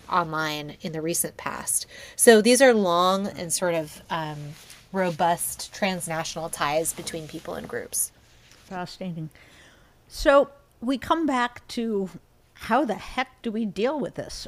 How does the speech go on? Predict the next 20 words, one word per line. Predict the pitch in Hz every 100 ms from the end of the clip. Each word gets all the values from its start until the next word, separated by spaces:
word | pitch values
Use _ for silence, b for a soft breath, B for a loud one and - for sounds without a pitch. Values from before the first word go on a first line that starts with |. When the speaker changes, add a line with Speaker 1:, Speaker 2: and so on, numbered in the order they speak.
| -
Speaker 1:
<laughs> | -
Speaker 2:
Wh-, | 170 226 175 185 - 269 226
what | 190 220 311 -
do | 311
we | 269 285 277
do? | 233 - 262 277 185 - B B B B -
Is | 220 185
there | 226 208 190 -
historical | - 196 - - 226 240 277 - 262 226 214 -
evidence | 190 220 254 254 - -
about | 170 170 170 - - _ _ _ _ _ _ _ _ _ - - -
diffusing | 180 - 214 220 254 285 262 240
or | 139
diminishing | 160 170 190 226 269 294 254 269 240
the | 156
influence | 139 214 - 240 247 269 269 - -
of | 226 208
these | 233 240
groups? | - 277 247 - -
Or | 160 - 160